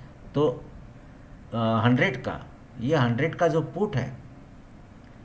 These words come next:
इसमें हाईएस्ट ओपन इंटरेस्ट है, एक हज़ार एक सौ फ़ोर्टी फ़ोर, तो ये, अ, ओपन इंटरेस्ट है और एडिशन है उस प्राइस के बेसिस पर किया है।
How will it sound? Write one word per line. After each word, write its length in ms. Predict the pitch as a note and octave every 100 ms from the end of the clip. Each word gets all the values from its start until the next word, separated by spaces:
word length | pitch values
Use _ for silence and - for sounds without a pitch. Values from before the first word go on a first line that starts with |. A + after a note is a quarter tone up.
| - - - - -
इसमें 380 | C#3 - F3 E3+
हाईएस्ट 600 | - A2+ B2+ F#3 F#3+ -
ओपन 260 | - B2
इंटरेस्ट 400 | A2+ G2 G#2 -
है, 120 | E2 - A2+
एक 220 | C3+ C3+
हज़ार 240 | C3+ C#3
एक 100 | B2
सौ 140 | - B2+
फ़ोर्टी 340 | A#2 G#2+ C3+
फ़ोर, 180 | C3 B2+
तो 260 | C3 C3+
ये, 340 | C3 C3+ C#3+ C3+ - - - - - -
अ, 80 | - A2+ A#2 A#2 A#2 A2+ A2 A2 G#2+ G#2+
ओपन 240 | A#2+ B2 D3+
इंटरेस्ट 400 | D#3 E3+ C#3 C3+
है 180 | C#3+ C3+
और 320 | B2 B2+ -
एडिशन 480 | A2 B2+ F#3+ F#3+ F#3+
है 220 | D3 C#3
उस 120 | B2+
प्राइस 380 | - - A2 A2
के 120 | -
बेसिस 340 | A2+ G#2+ A#2+ A#2
पर 160 | B2+
किया 280 | A#2 A2+ F#2
है। 160 | G#2